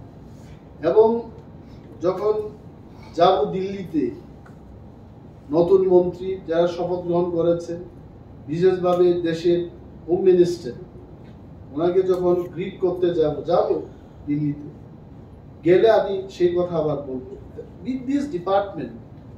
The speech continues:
science and technology, without trader, তারপর printing,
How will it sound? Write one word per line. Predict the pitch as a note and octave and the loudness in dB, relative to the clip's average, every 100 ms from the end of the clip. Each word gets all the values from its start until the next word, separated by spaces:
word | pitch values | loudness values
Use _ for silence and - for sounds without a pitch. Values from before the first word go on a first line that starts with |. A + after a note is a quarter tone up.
| - | -10
science | E3+ F#3 F3+ F#3+ | -2 -2 0 0
and | F#3 F3+ | 0 -2
technology, | E3+ F3 F3 F3 E3+ F3 E3+ | 0 2 2 2 -2 -4 -4
without | F3 F3 F3 E3+ E3+ | -2 2 0 0 -2
trader, | D#3+ E3 D#3+ B2+ - - - - - - - D#3 | 0 2 2 0 -4 -12 -20 -20 -20 -20 -8 0
তারপর | E3 E3 F3 E3+ E3 - | 2 2 2 2 0 -6
printing, | F3+ F#3 F#3 F3 F3+ | -2 -2 -2 -4 -2